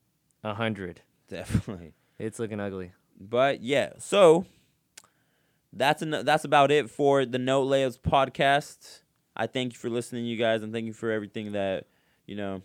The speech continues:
Speaker 2: goes through here. And just thanks for the support.
Speaker 1: Definitely. Thank you to K C S S for always letting us use their equipment.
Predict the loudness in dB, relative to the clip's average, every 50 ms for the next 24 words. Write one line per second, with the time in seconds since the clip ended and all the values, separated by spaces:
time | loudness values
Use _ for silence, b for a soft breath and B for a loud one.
0 | _ _ _ _ _ -20 _ _ _ _ _ _ _ _ _ _ _ _ _ _
1 | _ _ _ _ _ _ _ _ -10 -6 -6 -6 -6 -6 -6 -6 -4 -4 -2 -2
2 | 0 0 -2 -2 -6 -12 -12 -10 -8 -6 -6 -6 -6 -8 -8 -10 -12 -14 -16 -18
3 | -20 -20 -20 -20 -20 -20 _ -20 _ -20 -18 -16 -16 -16 -18 -20 -20 _ _ _
4 | -8 -8 -8 -8 -10 -10 -10 -10 -14 -10 -6 -4 -2 -2 -2 -4 -6 _ _ _
5 | _ _ _ _ _ _ _ _ -4 -4 -2 -2 -2 -4 -2 -4 -4 -4 -6 -6
6 | -6 -6 -6 -6 -6 -6 -6 -4 -4 -4 -4 -4 -8 _ -4 -4 -4 -4 -4 -4
7 | -4 -4 -2 -2 -2 -2 -2 -2 -4 -6 -4 -2 -2 -2 -2 -2 -2 -4 -2 -2
8 | -4 -6 -6 -6 -6 -6 -4 -4 -4 -4 -2 -2 -2 0 0 0 -2 -2 -4 -6